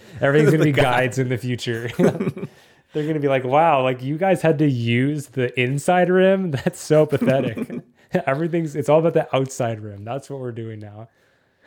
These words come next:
Speaker 2: <laughs> They don't even delay it in the set. They, like, use the rim on the top.
Speaker 1: Yeah.
Speaker 2: <laughs> That's, that's the new, when you say rim delay, that's what they mean.
Speaker 1: Yes, exactly. It's, uh, it's all the ridge delay.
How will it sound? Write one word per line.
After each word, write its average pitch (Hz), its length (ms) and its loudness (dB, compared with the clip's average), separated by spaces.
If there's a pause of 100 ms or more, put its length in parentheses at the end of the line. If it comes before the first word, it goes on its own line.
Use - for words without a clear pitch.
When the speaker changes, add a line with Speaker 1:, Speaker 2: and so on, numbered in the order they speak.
(140)
Speaker 2:
<laughs> - 80 -10 (380)
They 120 100 0
don't 147 80 0
even 160 200 0
delay 117 320 2
it 131 80 0
in 120 100 -2
the 107 100 2
set. - 340 -6
They, 110 80 2
like, 123 220 2
use 131 140 -4
the 127 100 2
rim 98 480 0 (100)
on 113 160 0
the 101 80 0
top. 101 420 -6 (260)
Speaker 1:
Yeah. 139 220 0
Speaker 2:
<laughs> - 60 0
That's, 117 320 0
that's 123 320 0
the 131 100 6
new, 156 140 2
when 147 220 0
you 160 40 -4
say 156 220 2
rim 123 260 -2
delay, 123 300 2
that's 113 220 0
what 131 100 0
they 117 120 4
mean. 101 380 -2 (140)
Speaker 1:
Yes, 147 380 0
exactly. 127 540 -2
It's, 131 140 -6
uh, 262 260 2
it's 139 100 -8
all 151 420 4
the 143 360 -2
ridge 131 520 -4
delay. 107 520 -4